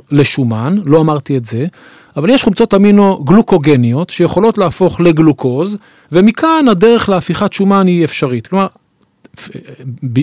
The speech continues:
ביוכימית זה אפשרי, זה לא קל, זה לא פשוט. האם יש upper limit? תראי, אני, כמו שאמרתי, ההמלצות המדוברות הן עד שני גרמים, אני חושב עד שני גרמים וחצי, זה בהחלט, אה, הכמות שצריך איפשהו להיות בה.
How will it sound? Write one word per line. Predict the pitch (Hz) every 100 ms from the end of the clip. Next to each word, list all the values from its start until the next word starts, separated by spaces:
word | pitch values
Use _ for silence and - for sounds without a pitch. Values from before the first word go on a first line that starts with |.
| -
ביוכימית | 127 165 170 - 247 208
זה | - 143
אפשרי, | 147 - - 262 240 - _ _ -
זה | 143
לא | 170
קל, | - 139 110
זה | 117 135
לא | 170
פשוט. | 170 - 110 _ _ _ - _ _ _ _ _ _ _ _ -
האם | 139 190
יש | 190 -
upper | 170 160 160 151
limit? | 208 190 - - _ _ _ _ _
תראי, | - 170 147 - _ _
אני, | 151 185 190 - -
כמו | - 180
שאמרתי, | - 170 165 143 147
ההמלצות | 180 180 - 220 226 - -
המדוברות | - 160 147 147 147 175 175
הן | 151
עד | 131 180 170 151 _ _ _ _ _ _
שני | - 160
גרמים, | 170 170 170 170
אני |
חושב | 185 - 180
עד | 170
שני | - 180
גרמים | 156 165 170 143
וחצי, | 120 165 147 - 147 139 202
זה | 135
בהחלט, | 143 143 127 175 170 -
אה, | 151 143
הכמות | - 147 165
שצריך | - 131 - 139 147 165
איפשהו | 151 143 - 151 139
להיות | 135 156 175
בה. | 202